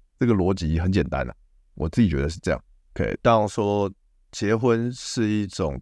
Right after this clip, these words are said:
家的归属感呀，我知道结婚这个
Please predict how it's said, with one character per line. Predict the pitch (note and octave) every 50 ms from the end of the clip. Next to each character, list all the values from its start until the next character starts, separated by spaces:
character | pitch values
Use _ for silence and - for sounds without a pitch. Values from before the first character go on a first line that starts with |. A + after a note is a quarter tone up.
| -
家 | - - - A2+ G#2 G2+ G#2 G2+
的 | F#2+ F#2 E2+
归 | - - G2+ F#2 F#2+
属 | F2+ - - D#2 D2+ -
感 | - - - - _ _ _ _ _ _
呀， | - A#2+ A2+ E2+ - - _ _
我 | - - A2 A2
知 | C3
道 | A#2+ A2+ - - _ _ _ _ _ _ -
结 | - C3 C3 C#3+
婚 | D3+ E3+ D#3 D#3+ E3 D#3 - _ _ _ _ _ _ _ -
这 | - - D#3+ D#3 D3
个 | C#3+ C#3 A#2+ A2+ A2 G#2+ G2+ F#2+ F#2 F2 - -